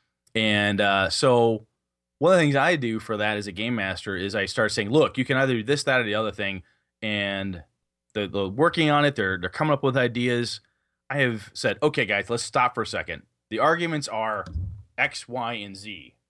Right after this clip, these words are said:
That's what I'm hearing. "Yeah, that's pretty much our choices. Which do you want?" You know, e-, sometimes it's almost an out-of-game director's chair type of thing. Like, "Look, we're all writing here. You're all talking about where the script should go. Look, we've got three or two possible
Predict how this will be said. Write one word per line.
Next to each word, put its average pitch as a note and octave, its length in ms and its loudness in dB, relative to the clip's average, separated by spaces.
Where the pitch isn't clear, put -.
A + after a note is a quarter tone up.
That's A#2+ 220 -4
what D3 60 -2
I'm C3 100 -4
hearing. C#3 300 -4
"Yeah, A3+ 180 4
that's C#3+ 160 0
pretty D#3+ 160 -4
much D3+ 180 -4
our D3 100 -4
choices. B2 440 -4
Which B2+ 300 -6
do C3+ 100 -10
you B2+ 100 -4
want?" G#2 420 -10
You G2 80 -10
know, F#2 160 -2
e-, C#3 200 2
sometimes D3+ 400 0
it's C3 140 -2
almost B2+ 280 0
an B2 80 -2
out-of-game A#2 800 -2
director's A#2 520 -2
chair A2+ 260 0
type G#2+ 180 -4
of G2+ 60 -8
thing. A2 100 -4
Like, G2 160 -4
"Look, D3+ 260 2
we're B2 120 2
all D#3 100 4
writing B2+ 340 -2
here. E2+ 360 -12
You're B2+ 120 2
all C#3 80 2
talking C#3 320 0
about A2 160 0
where G#2 160 -2
the F2+ 80 -8
script - 280 -6
should D#2+ 180 -8
go. F2 360 0
Look, B2 340 2
we've G#2+ 180 -8
got B2 200 0
three C#3 400 -2
or A2 160 -6
two D3 260 -8
possible A#2+ 500 -4